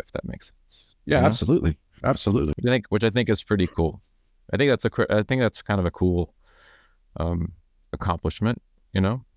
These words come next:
Speaker 1: So, and I don't really have any desire to actually go compete against them, 'cause that's not really my, that's not my, I don't need to do that for a living, if that makes sense. And I think if I did do it for a living, I think it would be a little, I think it would change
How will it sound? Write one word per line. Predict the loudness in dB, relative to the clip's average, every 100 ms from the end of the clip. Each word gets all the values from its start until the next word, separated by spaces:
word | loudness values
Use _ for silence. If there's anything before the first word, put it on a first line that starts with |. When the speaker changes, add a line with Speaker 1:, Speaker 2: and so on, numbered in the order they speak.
| _ _ -4
Speaker 1:
So, | 2 2
and | 4 2
I |
don't | 2 2
really | 4 4
have | 4
any | 4 2
desire | 2 2 2
to | 2
actually | -2 0 -2
go | 0 0
compete | -2 -6 -4 -6 -8 _
against | -4 -2 -2 -2
them, | -2 -2
'cause | -2
that's | -2 -2
not | -2 0
really | 2
my, | 2 0 -2 -6 _ _ -20 -20 -20 _ _ _
that's | -6 -4 -2
not | 0
my, | 2 2 2 2 -2 -6 _ _ _ _ _ _ _ _ -2
I |
don't | 0 2
need | 2 0
to | -2
do | -2 0
that | 0 -2
for | -4
a | -2
living, | 0 -2 -4
if | -6 -6
that | -6
makes | -6 -8
sense. | -10 -14 -20 _ _ _ _ _ _ _ _ _ _ _ _ _ _ _
And | -4 0
I |
think | 0
if | 2
I | 0
did | 0 0 2
do | 2 2
it |
for | 4
a | 2
living, | 4 2
I | 2
think | 2 2
it |
would | 2 4
be | 2
a | 2
little, | 2 0 -2 -8 _
I | -2
think | 2 2
it |
would | 0
change | 0 0 0 -2 -4